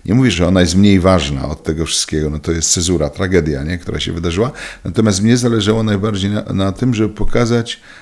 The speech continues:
że był jakiś świat, którego nie ma, że byli jacyś piękni ludzie, których coś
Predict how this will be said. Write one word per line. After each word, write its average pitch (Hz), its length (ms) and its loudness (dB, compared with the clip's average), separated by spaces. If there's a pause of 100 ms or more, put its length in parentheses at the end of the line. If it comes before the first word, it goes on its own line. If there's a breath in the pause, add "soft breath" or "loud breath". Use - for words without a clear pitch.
(180 loud breath)
że 95 160 -2
był 107 380 4
jakiś 110 300 -2
świat, 120 360 -2
którego 107 300 -2
nie 101 180 0
ma, 78 200 -4
że 85 140 -6
byli 113 240 0
jacyś 107 300 -2
piękni 117 440 -2
ludzie, 107 480 -2 (180)
których 107 380 -2
coś - 600 -2